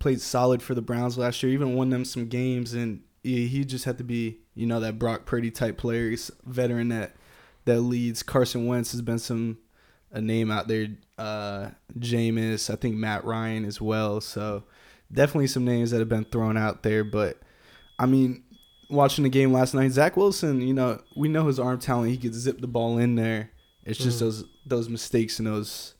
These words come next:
Speaker 1: you know, trying to do too much like Josh Allen did last night. And
Speaker 2: <laughs>
Speaker 1: I guess we'll, we'll talk about the Bills later on in the episode, but that's all my hot or nots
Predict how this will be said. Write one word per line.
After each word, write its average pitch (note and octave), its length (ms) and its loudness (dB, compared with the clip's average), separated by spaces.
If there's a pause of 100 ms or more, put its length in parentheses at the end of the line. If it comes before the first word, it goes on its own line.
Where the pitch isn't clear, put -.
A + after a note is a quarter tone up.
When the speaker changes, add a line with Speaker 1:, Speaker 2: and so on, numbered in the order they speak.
(160)
Speaker 1:
you A#2+ 140 -2
know, G#2+ 140 0
trying A#2+ 260 2
to A2 40 0
do A2+ 180 -2
too A#2 180 -8
much A2 300 -6
like A2 180 -6
Josh A2+ 320 -4
Allen B2 300 -2
did A2 160 -6
last G#2 360 -6
night. F#2+ 300 -8 (600)
And G#2 380 -4 (240)
Speaker 2:
<laughs> - 760 -18
Speaker 1:
I G#2+ 100 -8
guess G#2+ 260 -6
we'll, G#2 320 -8
we'll C3 100 -4
talk B2 200 0
about A2 220 -4
the A2+ 80 -12
Bills G#2+ 560 -2
later A2 320 -4
on G#2+ 360 -6 (580)
in C3 420 -2 (920)
the B2 180 -2
episode, A2+ 600 0
but G#2 120 -6
that's C#3+ 300 -2
all B2 220 -2
my A#2+ 200 -2
hot A#2 260 -6
or A2+ 100 -2
nots G#2+ 600 -10